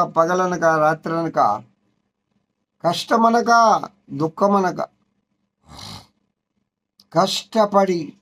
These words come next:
ప్రభు కోసం పనిచేసే సైనికులు ఈ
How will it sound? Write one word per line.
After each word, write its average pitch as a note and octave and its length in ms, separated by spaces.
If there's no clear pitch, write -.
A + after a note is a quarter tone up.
ప్రభు E3 260
కోసం E3+ 400
పనిచేసే D#3+ 580
సైనికులు G3 520
ఈ F#3 80